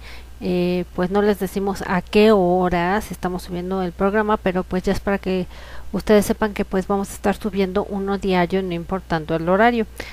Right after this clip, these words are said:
sino para que tengan ustedes la información que respecta a Asia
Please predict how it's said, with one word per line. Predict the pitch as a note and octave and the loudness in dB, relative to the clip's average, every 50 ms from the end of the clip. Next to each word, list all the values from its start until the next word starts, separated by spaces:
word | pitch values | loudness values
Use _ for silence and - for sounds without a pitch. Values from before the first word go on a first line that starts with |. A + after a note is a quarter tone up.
| - - | -14 -6
sino | - C4+ C#4+ C#4+ A#3+ | -2 0 0 2 2
para | B3+ A#3+ | 2 2
que | A#3 A3+ | 2 2
tengan | - - G3+ G#3 G#3+ G#3 | 0 -2 -2 -2 -2 -4
ustedes | G3 - - G#3 G3+ G3+ G3+ G3 | -4 -4 -2 0 0 0 0 0
la | G3 F#3+ G3+ - - | -2 -2 -2 -4 -4
información | - G#3 G3 G3 G3 - - G3 F#3+ F#3+ F#3+ F3+ F3 - F#3+ F#3+ F#3 | -4 -2 -2 -2 -4 -4 -4 -4 -2 -2 -4 -4 -4 -4 -4 -4 -2
que | - G3 G3 G3 | 0 0 0 0
respecta | F#3+ G3 F3+ - - - - F#3 F#3 - - - F#3+ F#3+ F#3+ - | 0 -2 -6 -6 -6 -2 -2 -2 -2 -2 -4 -2 -2 -2 0 -2
a | F#3+ F#3 F3+ - - G3+ A3+ A#3+ | -2 -2 -2 -2 0 2 2 2
Asia | A#3 - - A3+ G#3+ A3 C4 | 2 0 -2 -2 0 0 -2